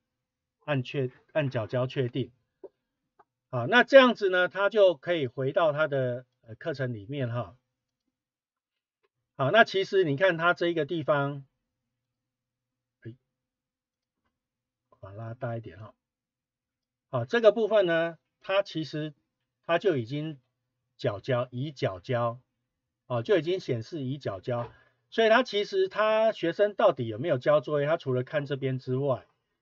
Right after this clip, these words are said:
他其实还可以点进每一个老师，呃，交作业交代的事项里面，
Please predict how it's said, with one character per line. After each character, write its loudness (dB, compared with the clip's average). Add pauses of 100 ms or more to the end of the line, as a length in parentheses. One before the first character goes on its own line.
(260)
他 4
其 -4
实 -6
还 0
可 -2
以 0
点 -6
进 -2
每 -4
一 -6
个 0
老 -6
师， -8
呃， -14
交 -2
作 -2
业 0
交 -2
代 0
的 -6
事 -8
项 -2
里 -20
面， -8